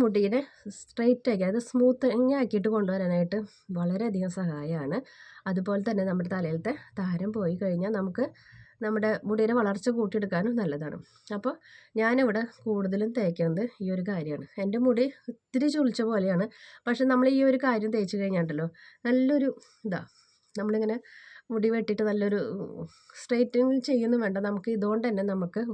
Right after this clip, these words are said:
നാച്ചുറലായിട്ട് നമ്മുടെ മുടിനെ അങ്ങനെ ആക്കി കൊണ്ടുവരാനായിട്ട് പറ്റും ട്ടോ. അടിപൊളിയാണ്. പണ്ടത്തെ പോലെ ഞാൻ അധികം നീട്ടി വളർത്തണമൊന്നുമില്ല, ഇപ്പോൾ ഒരു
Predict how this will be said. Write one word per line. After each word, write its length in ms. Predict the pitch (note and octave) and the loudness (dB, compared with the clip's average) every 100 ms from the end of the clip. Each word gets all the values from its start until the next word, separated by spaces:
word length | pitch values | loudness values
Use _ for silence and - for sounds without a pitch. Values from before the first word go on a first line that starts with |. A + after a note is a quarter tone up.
| - _ - G3 | -8 _ -6 -2
നാച്ചുറലായിട്ട് 680 | G#3 - A#3+ A#3+ B3 F#3+ G3+ | -2 -2 -2 0 -2 -2 -2
നമ്മുടെ 200 | G#3 F#3+ G3+ | -2 -2 -2
മുടിനെ 320 | F3+ E3+ C4 - - - - A3 | -2 -2 -4 -10 -20 -20 -12 -4
അങ്ങനെ 180 | G3+ A3 | -2 0
ആക്കി 180 | G3 G3+ G#3 | -2 -2 -4
കൊണ്ടുവരാനായിട്ട് 500 | G3 F3 E3+ E3+ B3+ - - | -2 0 0 -2 -4 -8 -8
പറ്റും 240 | F3+ D#3 F3 | -8 -6 -4
ട്ടോ. 80 | D3+ - _ _ _ _ _ _ - F#3 | -4 -6 _ _ _ _ _ _ -10 -4
അടിപൊളിയാണ്. 600 | F3+ G3+ F#3 D#3 D3+ E3+ A#3+ _ _ _ _ - | -2 0 -2 -2 -4 -6 -6 _ _ _ _ -4
പണ്ടത്തെ 320 | A#3 A3 A3+ A3+ | -2 -2 -2 0
പോലെ 140 | A#3 B3 | 2 4
ഞാൻ 100 | A#3 | 2
അധികം 260 | A3 G3+ A#3 A3+ A3+ | 0 0 -2 -2 0
നീട്ടി 280 | G#3 G#3 A#3+ | 0 2 2
വളർത്തണമൊന്നുമില്ല, 600 | A3+ G3 F#3 F#3+ A3 G3+ F3 | 2 0 0 0 2 0 0
ഇപ്പോൾ 200 | F3+ A3 - A3 | -2 -6 -6 -4
ഒരു 140 | G3 | -2